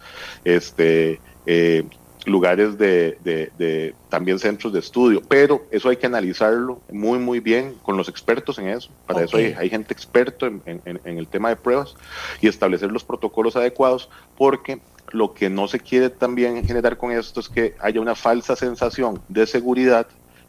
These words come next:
Speaker 1: que termine aumentando la tasa de contagio. Y eso ha pasado en otros países, donde hacen testeos masivos, pero no hay un protocolo adecuado y puede generar esa falsa percepción de que las personas no están enfermas, porque recordemos que hay personas asintomáticas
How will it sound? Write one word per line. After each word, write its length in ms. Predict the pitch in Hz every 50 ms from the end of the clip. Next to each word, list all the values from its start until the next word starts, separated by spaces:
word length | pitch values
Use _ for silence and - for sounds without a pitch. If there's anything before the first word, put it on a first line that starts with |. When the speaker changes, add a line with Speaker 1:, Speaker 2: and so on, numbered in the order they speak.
| -
Speaker 1:
que 140 | - 110 107
termine 500 | - - - 98 95 98 98 104 113 117 -
aumentando 600 | 110 107 101 92 87 87 - 95 95 101 110 104
la 120 | 92 -
tasa 300 | - 92 90 - 101 95
de 80 | 98 -
contagio. 580 | - 76 71 71 - - 85 82 - - - - - - - -
Y 120 | - 110
eso 140 | 104 90 117
ha 60 | 107
pasado 320 | - 104 90 - 92 92 95
en 80 | 92
otros 240 | 90 85 - 92 -
países, 460 | - - 98 120 131 123 - - - - - - - - -
donde 200 | - 92 95 104
hacen 220 | 110 - 98 85 82
testeos 420 | - 85 80 - - 117 110 120
masivos, 540 | 127 139 139 135 - 147 147 147 147 - -
pero 200 | - 95 90 90
no 200 | 85 92 92 98
hay 120 | 104 113 117
un 100 | 123 120
protocolo 560 | - 127 123 - - 123 - 123 123 123 123
adecuado 480 | 123 131 127 - 135 135 135 139 - -
y 60 | 113
puede 240 | - - 98 101 101
generar 360 | 107 107 95 98 104 110 - - - - - - - -
esa 320 | 98 95 92 - 113 107
falsa 340 | - 110 110 104 - - -
percepción 560 | - 120 107 - - 123 - - 127 120 117
de 100 | 101 92
que 140 | 82 - 87
las 160 | 82 85 -
personas 320 | - 92 85 104 104 107 110
no 80 | 117
están 220 | 110 - - 117 120
enfermas, 400 | 127 123 - 143 135 143 139 -
porque 220 | - - - 95
recordemos 420 | 87 92 - 90 82 92 101 101 -
que 80 | 113
hay 40 | 110
personas 400 | - - 113 - 120 110 98 -
asintomáticas 920 | 82 - - 98 110 107 - 123 127 131 127 - - - - - - -